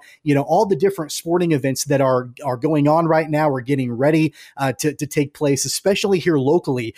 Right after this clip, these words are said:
The Wichita Open is just around the corner, a week from now at Crestview Country Club. And so Scott Welsh, who is the director of membership at Crestview Country Club, joins us here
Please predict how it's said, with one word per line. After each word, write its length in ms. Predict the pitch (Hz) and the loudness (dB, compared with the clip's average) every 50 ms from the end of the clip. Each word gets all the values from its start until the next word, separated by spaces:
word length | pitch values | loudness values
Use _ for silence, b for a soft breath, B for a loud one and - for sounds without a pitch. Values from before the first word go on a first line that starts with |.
| B B B - | B B B -4
The 100 | 139 135 | -2 0
Wichita 540 | 131 165 196 - 254 196 - 226 226 220 - - | 2 0 0 0 -2 0 0 0 0 0 0 0
Open 400 | 165 185 220 - - 135 120 120 | 0 0 2 2 2 0 0 0
is 240 | 131 135 139 139 - | -2 -2 -2 -2 -2
just 240 | - 175 165 - - | -2 -2 -2 0 0
around 260 | 208 196 180 170 160 | 2 2 2 2 0
the 80 | 139 | -2
corner, 360 | - - - 175 175 147 120 117 120 135 | -2 -2 -2 0 0 0 0 -2 -2 -2
a 80 | 151 139 | -2 0
week 280 | 123 127 185 233 226 - | 0 0 0 0 -2 -4
from 240 | - - 156 123 | -4 -2 -2 -2
now 260 | 113 113 113 107 107 117 B B B B _ | -2 -2 -2 -2 -2 -4 B B B B _
at 200 | - 147 165 156 | -2 -2 -2 -2
Crestview 460 | - - 175 165 160 - - 147 123 | -2 0 0 0 0 -2 -4 -4 -4
Country 320 | - - 139 143 - 147 131 | -2 -4 -4 -2 -4 -4 -4
Club. 220 | - 131 117 104 | -2 -4 -4 -4
And 100 | 123 117 | -4 -6
so 100 | - 131 | -6 -6
Scott 340 | 120 - - - 147 156 151 | -6 -4 -2 0 0 0 0
Welsh, 300 | 143 143 139 135 131 - B B B B - | 2 2 2 0 0 -4 B B B B 0
who 100 | 147 143 | 2 2
is 120 | 139 120 | 2 2
the 80 | 131 135 | 0 -2
director 400 | 123 127 135 139 135 - 147 135 | -2 0 0 0 0 -2 -2 -4
of 80 | 127 | -2
membership 360 | 127 131 131 135 - - 135 - | -2 -2 -2 -2 -2 -2 -2 -4
at 100 | 127 - | -4 -4
Crestview 360 | - 147 135 - - 139 123 | -2 -2 -2 -2 -2 -4 -4
Country 260 | - 135 120 - 135 | -4 -4 -6 -6 -8
Club, 240 | - - 131 120 120 | -6 -4 -4 -4 -2
joins 280 | 117 143 147 143 - | 0 0 0 0 0
us 120 | - 131 - | 0 -2 -2
here 260 | - 139 131 127 B | 0 0 0 -2 B